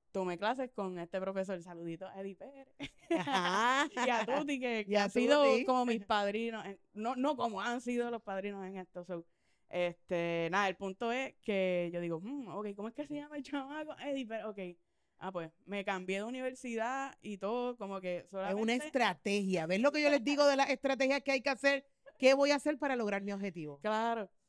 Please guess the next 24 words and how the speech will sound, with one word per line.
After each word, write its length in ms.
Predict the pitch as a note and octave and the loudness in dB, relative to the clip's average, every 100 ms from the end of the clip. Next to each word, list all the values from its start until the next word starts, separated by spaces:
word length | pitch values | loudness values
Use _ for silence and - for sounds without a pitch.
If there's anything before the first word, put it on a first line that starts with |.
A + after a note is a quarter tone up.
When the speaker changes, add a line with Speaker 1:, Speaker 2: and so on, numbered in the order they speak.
| _ _ | _ _
Speaker 1:
Entonces, 920 | C4 B3 - A#3 A#3 A#3 G#3+ G3+ G3+ | -6 -6 -2 -2 0 -2 0 -2 -6
nada, 260 | G3 A#3+ C4+ | -4 -2 -2
me 160 | A#3 | -4
cambié 380 | G3+ F#3+ G3 G3 | -6 -8 -4 -4
de 80 | G#3+ | -4
universidad 680 | B3 B3 B3 A#3+ B3 D4 D#4 | -4 -6 -8 -8 -6 -4 -6
y 200 | A3+ G3 | -8 -8
luché 320 | F#3+ E3+ G3 | -8 -6 -8
por 140 | A3 A3 | -8 -10
tomar 280 | A3 G#3+ | -8 -6
esa 200 | A3+ A#3 | -4 -6
clase 240 | A3+ C4 B3+ | -6 -6 -4
y 20 | |
la 140 | G#3+ | -6
tomé 280 | F#3 F3 F#3+ | -6 -8 -8
el 80 | F#3 | -8
último 320 | F#3 F#3+ G3 | -10 -10 -8
semestre 340 | G3 F#3 F#3+ G3+ | -8 -8 -8 -8
de 60 | |
la 40 | G3 | -6
universidad. 500 | F#3+ F3 E3+ F3+ A3+ | -6 -8 -6 -6 -6
Fue 100 | G#3 | -8
cuando 280 | G#3 F#3 F3 | -10 -12 -14
único 400 | F#3 G3 G3 | -16 -12 -10